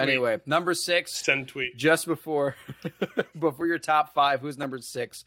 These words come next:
Speaker 1: on
Speaker 2: Number
Speaker 1: your list?
Speaker 2: six is the Muth. It is Pat Freiermuth for the Pittsburgh Steelers. He is
Speaker 1: Wow.
Speaker 2: my tight end six. Listen, he was a tight end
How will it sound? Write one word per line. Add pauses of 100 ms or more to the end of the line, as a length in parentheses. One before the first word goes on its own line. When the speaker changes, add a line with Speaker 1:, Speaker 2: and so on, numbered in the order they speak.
Speaker 1:
on
Speaker 2:
Number
Speaker 1:
your
list?
Speaker 2:
six (160)
is
the
Muth.
It
is
Pat
Freiermuth (500)
for
the
Pittsburgh
Steelers.
He
is
Speaker 1:
Wow.
Speaker 2:
my
tight
end
six. (320)
Listen,
he
was
a
tight
end